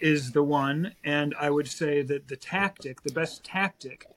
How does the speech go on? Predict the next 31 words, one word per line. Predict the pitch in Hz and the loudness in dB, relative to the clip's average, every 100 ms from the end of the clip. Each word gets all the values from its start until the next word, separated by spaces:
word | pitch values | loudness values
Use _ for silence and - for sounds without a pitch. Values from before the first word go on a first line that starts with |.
| _ _ | _ _
is | - 143 | -6 -4
the | 147 | 0
Lifebook | 151 170 170 147 | 2 2 0 -10
program. | 151 139 127 120 123 | -4 -4 -4 -8 -8
You | 147 | -4
could | 165 175 | -2 0
go | 180 | 2
out | 175 | 2
there | 180 160 | 2 2
and | 156 | 2
read | 156 | 0
a | 147 | 0
thousand | 147 147 143 139 | 0 0 0 0
books. | 147 - 147 | -2 -2 -8
You | 147 | -6
could | 151 135 - | -6 -8 -10
figure | - 147 156 | -2 2 6
all | 151 | 6
this | 147 147 | 6 2
out | 151 143 | 0 -2
yourself. | 139 - 147 131 127 _ - - | -6 -4 -2 -4 -8 _ -20 -4
But | 147 | 0
what | 151 170 | 2 2
we've | 160 | 0
done | 147 165 | 0 -2
with | 151 135 | -2 0
Lifebook | 165 160 143 147 | 0 0 -4 -6
over | 131 135 | -4 -6
a | |
twenty-five-year | - 160 147 151 139 131 131 | -6 -6 -4 -4 -4 -2 -4
period | - 180 151 123 123 | 2 4 4 2 -4